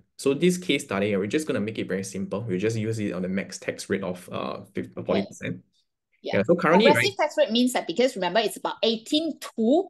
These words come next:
Speaker 2: forty percent. So it depends on your portfolio size. So,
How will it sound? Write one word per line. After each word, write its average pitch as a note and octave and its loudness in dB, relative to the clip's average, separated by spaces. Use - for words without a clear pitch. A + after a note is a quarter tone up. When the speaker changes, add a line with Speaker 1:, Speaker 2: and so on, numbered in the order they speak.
Speaker 2:
forty G3 -2
percent. D#3+ -10
So E4+ 0
it A#3+ -2
depends C4 -2
on F#3 -4
your E3+ -12
portfolio E3+ -2
size. - -12
So, A#3 4